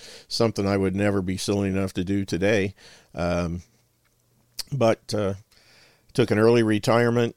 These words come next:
and, uh, started noticing a bunch of health issues. Well, one of 'em really started when I was still on the job.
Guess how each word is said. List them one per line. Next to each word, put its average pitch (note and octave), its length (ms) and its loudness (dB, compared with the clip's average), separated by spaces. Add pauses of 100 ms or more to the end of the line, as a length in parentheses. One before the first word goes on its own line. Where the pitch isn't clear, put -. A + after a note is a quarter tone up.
(120)
and, G2 520 -2
uh, F#2+ 80 -2
started G#2+ 520 2
noticing G#2+ 480 2
a G2 40 0
bunch G#2 240 -4
of A2+ 100 -10
health E3+ 260 -2
issues. - 560 -4
Well, G2+ 240 2
one B2+ 200 2
of G#2+ 140 2
'em F#2+ 160 -4
really G#2+ 320 2
started F#2+ 480 -2
when G#2+ 300 -2
I G2+ 100 0
was F#2+ 160 -2
still G#2 240 -2
on F#2 200 -2
the E2+ 60 -6
job. F#2+ 480 0